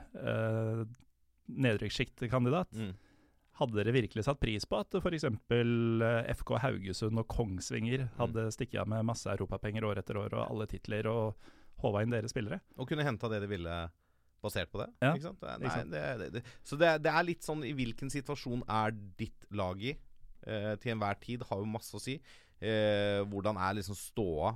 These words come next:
Speaker 2: Eh, men altså, jeg, jeg forstår veldig godt at det er folk der ute som ikke unner andre norske lag noe godt i Europa. Samtidig så har jeg veldig stor forståelse for de som synes det er helt greit at de får med seg noen resultater nå da.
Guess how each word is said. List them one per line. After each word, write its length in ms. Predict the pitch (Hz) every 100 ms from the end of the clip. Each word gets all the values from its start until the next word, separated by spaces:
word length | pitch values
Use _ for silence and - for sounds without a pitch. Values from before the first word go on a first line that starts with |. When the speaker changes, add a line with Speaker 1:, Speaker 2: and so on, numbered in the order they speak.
| 123
Speaker 2:
Eh, 420 | 92 98 92 90
men 200 | 87 95 98
altså, 200 | 95 104
jeg, 260 | 90 92
jeg 100 | 95
forstår 520 | 92 110 - - 127 160
veldig 200 | 104 87
godt 200 | 82 -
at 100 | 87
det 80 | 90
er 240 | 85 85 -
folk 240 | 80 80
der 80 | 78 85
ute 140 | 92
som 200 | 92 - - - - _ -
ikke 320 | 98 - 127
unner 260 | 113 95 107
andre 180 | 113 92
norske 320 | 104 110 -
lag 160 | 98 92
noe 160 | 110 104
godt 120 | 165
i 320 | 101 101 101 101 92
Europa. 420 | 104 101 - 233 - _ _ _ _ _ _ -
Samtidig 320 | - 131 95 104
så 60 |
har 160 | 113 107
jeg 120 | 101
veldig 160 | 87 92
stor 140 | 92
forståelse 460 | 80 92 85 78 -
for 100 | 90
de 140 | 82 82
som 160 | 90
synes 220 | 90 87 -
det 80 | 92
er 100 | 80
helt 120 | 82 -
greit 300 | 78 78 -
at 140 | 78 85
de 180 | 92 90 - - - _ _ -
får 260 | - 113 87 80
med 100 | 78
seg 140 | 98
noen 180 | 92 95
resultater 580 | 95 - 104 92 - 104
nå 200 | 107 113
da. 160 | 127